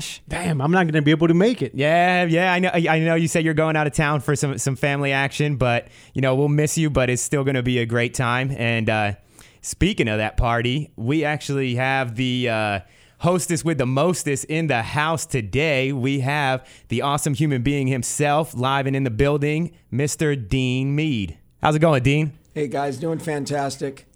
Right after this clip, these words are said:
Speaker 3: Good afternoon, Persistence Culture family.
Speaker 2: Yeah.
Speaker 1: Hey, thank you for being here, Dean. And, uh,
Speaker 2: Yeah.
Speaker 1: I, I call you the connector because even, even Enrique, the man behind Persistence Culture,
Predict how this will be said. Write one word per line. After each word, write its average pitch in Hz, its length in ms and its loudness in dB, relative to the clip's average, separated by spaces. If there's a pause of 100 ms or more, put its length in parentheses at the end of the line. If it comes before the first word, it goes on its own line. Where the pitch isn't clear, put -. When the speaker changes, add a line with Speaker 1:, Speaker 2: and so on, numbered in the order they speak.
(120)
Speaker 3:
Good 175 120 0
afternoon, 170 460 0
Persistence 156 600 -4
Culture 156 340 0
family. 143 480 -4 (100)
Speaker 2:
Yeah. 131 340 -4 (120)
Speaker 1:
Hey, 160 160 2
thank 220 240 0
you 254 80 -2
for 175 100 0
being 170 240 4
here, 143 180 2
Dean. 135 280 0
And, 127 180 0
uh, 117 220 0
Speaker 2:
Yeah. 147 160 -2
Speaker 1:
I, 135 360 -4
I 156 40 2
call 170 240 2
you 156 100 2
the 135 120 -2
connector 135 540 -4
because 117 380 -4
even, 139 380 0 (100)
even 151 240 2
Enrique, 127 640 0 (140)
the 117 140 -6
man 139 280 0
behind 131 380 -4
Persistence 131 440 -6
Culture, 143 540 2